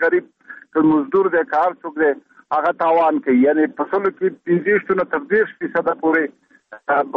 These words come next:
که چېرته زموږ دوران د جلال آباد په ښار کې په نورمال شکل د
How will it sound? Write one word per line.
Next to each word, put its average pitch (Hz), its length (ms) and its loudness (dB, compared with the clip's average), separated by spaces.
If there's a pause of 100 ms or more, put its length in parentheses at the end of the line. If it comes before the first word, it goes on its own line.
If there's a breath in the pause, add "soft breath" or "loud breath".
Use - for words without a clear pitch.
(120)
که 147 160 -2
چېرته 170 260 0 (380)
زموږ 165 200 0 (120)
دوران 170 340 2
د 147 160 -8
جلال 156 320 2
آباد 170 200 0 (100)
په 151 140 -8
ښار 170 160 0 (100)
کې 160 100 -2 (160)
په 147 60 0 (160)
نورمال 156 420 0
شکل 143 320 -4
د - 20 4